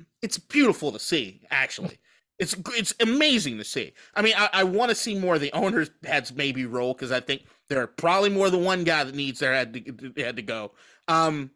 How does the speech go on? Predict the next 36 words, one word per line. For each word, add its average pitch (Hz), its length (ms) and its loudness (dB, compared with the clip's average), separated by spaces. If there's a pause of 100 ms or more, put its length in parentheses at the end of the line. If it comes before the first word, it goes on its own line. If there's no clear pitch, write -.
(800)
but 226 140 2
it's 233 160 0
just, - 320 0
it's, - 320 -2
it's 196 180 -2
this 202 200 -2
Cold 190 420 0
War 180 200 0
that's 160 140 -4
been 147 220 -12
brewing 151 280 0
to 147 120 -12
now 139 300 0
there's 131 200 -4
something 131 240 -6
hot. 175 320 0 (320)
It's 143 180 -6
right 165 300 2
here. 175 200 2
It's - 120 -6
at 131 80 -8
the - 60 -18
surface. 170 340 0
We - 180 -12
all 233 300 6
knew 180 580 2 (400)
there 180 140 6
are 175 100 6
a 160 60 6
lot 160 400 4
of 190 80 0
things 190 260 0
happening. 165 420 0
And 143 100 -4
you 160 100 0
hear 185 280 2